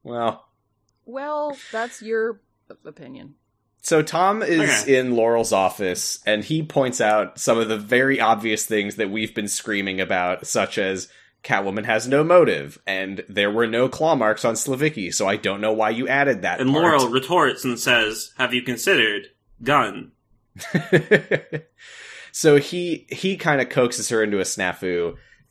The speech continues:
Speaker 1: He's like, "Oh, you know,
Speaker 3: He
Speaker 1: I
Speaker 3: does,
Speaker 1: might be."
Speaker 3: it's such a, it's such a basic fucking trick that she
Speaker 1: Oh,
Speaker 3: falls
Speaker 1: yeah, and
Speaker 3: for.
Speaker 1: it's certainly not admissible in court, that's for sure. Fortunately, she, uh,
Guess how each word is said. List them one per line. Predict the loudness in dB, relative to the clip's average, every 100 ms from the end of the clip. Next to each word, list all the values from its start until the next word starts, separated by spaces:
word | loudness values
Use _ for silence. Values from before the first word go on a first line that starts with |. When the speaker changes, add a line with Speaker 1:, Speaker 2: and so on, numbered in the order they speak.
| _ -10
Speaker 1:
He's | -2 -2 -2 -2
like, | 0 2 0 -4 -12 _ _ _ _ 0
"Oh, | 4 4
you | 4 -2
know, | -2 0 0 0 -2 -2 -6 -8 -6
Speaker 3:
He | 0
Speaker 1:
I | 4
Speaker 3:
does, | 4
Speaker 1:
might | 4 0 0
be." | -2
Speaker 3:
it's | -2 -6 2
such | 2 2
a, | -4 -4 -6 _ _ -10
it's | -8 0
such | 0 2
a | -2 -2
basic | -6 -6 -6 -10 -10
fucking | -6 -2 -2 -2 -10
trick | -6 -4 -4 -8
that | -20
she | -18 -2 4
Speaker 1:
Oh, |
Speaker 3:
falls | 8
Speaker 1:
yeah, | 8 6
and | 2
Speaker 3:
for. | -2
Speaker 1:
it's | -4 -6 -10
certainly | -8 0 0 4 2
not | 4 4
admissible | 2 2 0 0 -2
in | -4
court, | -2 -2 0
that's | -2 -4
for | -8
sure. | -8 -8 0
Fortunately, | 4 4 2 0 -4
she, | -4 -4 -2 -2 -4
uh, | -6 -6 -6